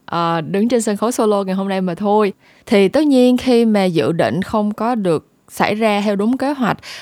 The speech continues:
ờ, nếu mà các bạn hỏi mình là có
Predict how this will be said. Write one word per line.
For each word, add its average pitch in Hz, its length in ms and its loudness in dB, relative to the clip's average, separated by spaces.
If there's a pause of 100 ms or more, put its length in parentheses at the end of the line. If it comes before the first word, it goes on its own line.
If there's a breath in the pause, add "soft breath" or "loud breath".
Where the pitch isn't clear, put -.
ờ, 175 440 -2
nếu 220 140 0
mà 285 120 0
các 254 120 0
bạn 196 220 -2
hỏi - 180 -6
mình 175 340 -2
là 170 200 -2
có 214 500 -6